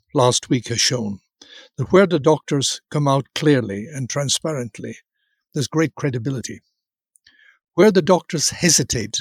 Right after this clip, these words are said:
is when speculation begins to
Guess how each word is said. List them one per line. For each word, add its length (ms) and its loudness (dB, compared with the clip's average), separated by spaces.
is 240 -4
when 200 2
speculation 960 -2
begins 600 -4
to 280 -4